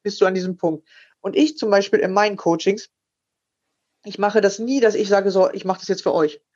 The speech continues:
So, ich helfe dir jetzt, so, ich stell dir fünf Fragen“, könnte ich machen. Ja, ich könnte tatsächlich einfach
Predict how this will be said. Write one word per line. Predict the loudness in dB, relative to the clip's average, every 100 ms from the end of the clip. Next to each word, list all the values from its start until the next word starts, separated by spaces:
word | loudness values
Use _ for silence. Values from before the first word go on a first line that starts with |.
| _ _
So, | 2 2
ich | 4
helfe | 0 0
dir | 0
jetzt, | 2 4
so, | 4 4
ich |
stell | 4 2
dir | 2
fünf | -2 0
Fragen“, | 2 2 0 -8
könnte | -2 -2 0
ich | -2
machen. | 0 -2 -4 -10 _ _
Ja, | -4
ich | 0
könnte | -2 0
tatsächlich | 0 2 2 0 -4 -14 -20 -4
einfach | -4 0 -2 -4